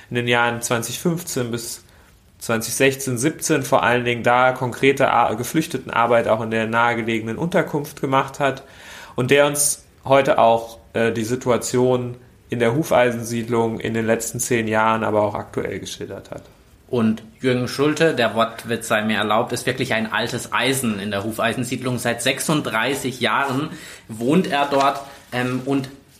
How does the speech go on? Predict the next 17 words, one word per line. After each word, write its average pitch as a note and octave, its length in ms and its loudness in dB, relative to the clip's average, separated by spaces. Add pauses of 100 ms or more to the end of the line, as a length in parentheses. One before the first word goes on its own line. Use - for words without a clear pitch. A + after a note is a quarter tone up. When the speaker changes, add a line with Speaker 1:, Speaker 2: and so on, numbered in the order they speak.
(160)
Speaker 2:
kennt C#3+ 420 -4
dort A#2+ 320 0 (280)
fast - 400 -6 (100)
alle A2+ 380 0
und A#2 180 -2
jeden. G2+ 420 -2 (320)
Und A#2 280 -4 (160)
der A#2+ 200 0
hat E3 120 -2
uns C3+ 160 -4
auch C3 180 -4
heute C3+ 220 0
noch B2+ 160 -2
mal A#2+ 160 0
einen C#3 260 -2
interessanten A#2+ 600 -4
Aspekt, - 720 -6